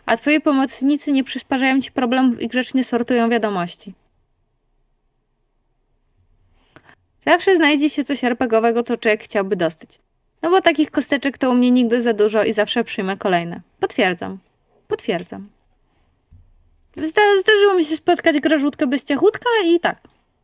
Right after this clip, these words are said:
Tak, tak jest. Podręczniki też drogie, więc jakbyś dał radę sprawić, żeby staniały albo żeby wydawnictwa miały super promki,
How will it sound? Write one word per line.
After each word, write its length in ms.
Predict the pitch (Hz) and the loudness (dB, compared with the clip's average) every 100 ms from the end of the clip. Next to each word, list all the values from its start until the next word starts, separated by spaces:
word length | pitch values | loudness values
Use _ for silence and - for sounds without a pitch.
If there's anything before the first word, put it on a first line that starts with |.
| _ _ _ _ - | _ _ _ _ -18
Tak, 180 | - - | -18 -12
tak 180 | 247 240 | -14 -14
jest. 200 | - _ _ _ _ - - - - | -20 _ _ _ _ -20 -20 -20 -6
Podręczniki 600 | - 370 381 - 392 330 | 0 2 0 -2 -2 0
też 200 | 311 311 | 0 0
drogie, 340 | 269 285 285 285 | 0 0 0 0
więc 180 | 277 285 | 0 0
jakbyś 300 | 254 277 233 | 0 0 0
dał 220 | 277 294 | 0 2
radę 260 | 277 262 | 2 0
sprawić, 400 | 254 - 247 254 | -2 -2 0 0
żeby 380 | 240 247 247 - - | 0 0 0 -2 -8
staniały 560 | - 262 254 247 240 233 | -4 0 2 4 2 2
albo 280 | 233 233 240 | 0 0 -2
żeby 280 | 233 247 | -2 -4
wydawnictwa 580 | 220 247 233 247 254 254 | -2 0 0 0 0 0
miały 220 | 240 233 | 2 2
super 340 | 233 - 254 247 | -2 -4 -4 -2
promki, 480 | 233 233 226 233 | 0 0 0 -4